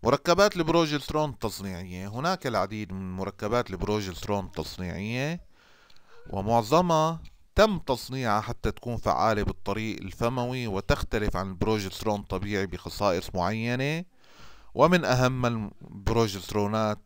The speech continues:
من الجيل الثالث، وتستخدم في مكونات موانع الحمل الفموية. طبعًا الجيل الثالث فعاليته الأندروجينية المشابهة للتستوستيرون منخفضة.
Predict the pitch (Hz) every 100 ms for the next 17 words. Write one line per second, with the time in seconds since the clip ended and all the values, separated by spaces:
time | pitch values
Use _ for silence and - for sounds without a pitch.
0 | 110 107 98 90 95 98 107 - 123 82
1 | 80 - - - - - - - - -
2 | 101 104 - 156 - 139 151 165 113 107
3 | 104 - 104 101 110 113 101 95 95 107
4 | 101 80 - 104 107 - 143 165 160 135
5 | 90 - - - - - - - - -
6 | - - - - - - - - - 147
7 | 156 147 120 147 156 147 - 147 147 147
8 | - 127 98 123 135 139 123 98 131 117
9 | 113 107 107 104 101 95 95 101 143 143
10 | 123 113 107 - 139 - 131 - - 110
11 | 110 131 131 110 107 127 - 107 101 90
12 | 92